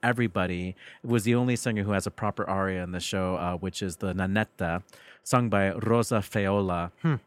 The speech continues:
Speaker 1: who's been singing a lot here at the C S O. She's been starring in the Mahler Four that they've been putting on this past couple of weeks. And she sang Nanetta, and it's the only proper aria, the Sul Fil aria, the aria of the fairies.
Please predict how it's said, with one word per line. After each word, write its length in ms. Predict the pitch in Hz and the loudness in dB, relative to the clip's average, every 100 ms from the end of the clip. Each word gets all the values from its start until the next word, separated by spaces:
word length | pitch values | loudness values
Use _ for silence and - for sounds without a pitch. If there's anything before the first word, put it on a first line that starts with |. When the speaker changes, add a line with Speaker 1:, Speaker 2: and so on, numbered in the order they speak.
| _ _ - | _ _ -4
Speaker 1:
who's 120 | - 139 | 2 4
been 140 | 147 | 4
singing 260 | 214 226 185 | 2 2 4
a 60 | |
lot 280 | 139 139 135 | 4 4 2
here 220 | - 117 | -4 -2
at 120 | 107 | -2
the 40 | 104 | -2
C 120 | 123 | -2
S 140 | 107 110 | -2 -2
O. 60 | |
She's 240 | 101 - 107 | -2 -4 -4
been 180 | 117 107 | -2 -2
starring 420 | - 104 104 104 | 0 0 2 0
in 140 | 98 | -2
the 300 | 98 92 90 - - - - | -2 -2 -4 -6 -18 -18 0
Mahler 320 | 104 101 95 | 2 2 0
Four 380 | - 110 101 92 | -2 -2 0 0
that 160 | 90 | -2
they've 120 | 98 | -4
been 140 | 95 90 | -6 -6
putting 300 | - 92 90 | -6 -6 -6
on 160 | 90 | -6
this 160 | 87 87 | -8 -10
past 280 | - 85 - | -6 -6 -6
couple 200 | - 92 | -10 -8
of 80 | 87 | -6
weeks. 380 | 90 85 - - - - - | -6 -6 -8 -10 -16 -20 -4
And 160 | 107 104 | -2 2
she 140 | 127 | 0
sang 180 | - 156 | 2 2
Nanetta, 420 | 160 113 104 107 | 2 2 2 0
and 280 | 101 101 101 | 0 -2 -2
it's 160 | 104 | -6
the 160 | - 110 | -4 -2
only 280 | 110 117 110 | 0 -2 -4
proper 380 | - 110 - - | -2 -4 -2 -4
aria, 440 | 98 95 95 95 | -2 0 0 -2
the 140 | 90 92 | -2 -4
Sul 220 | - 101 | -4 -6
Fil 460 | - 107 98 92 90 _ _ - | -4 -6 -4 -6 -12 _ _ 0
aria, 320 | 95 92 90 | 2 2 0
the 120 | 95 | 0
aria 220 | 95 98 | 0 2
of 60 | 90 | 0
the 80 | 87 | -2
fairies. 520 | 107 95 90 87 - | -2 -2 -2 -4 -8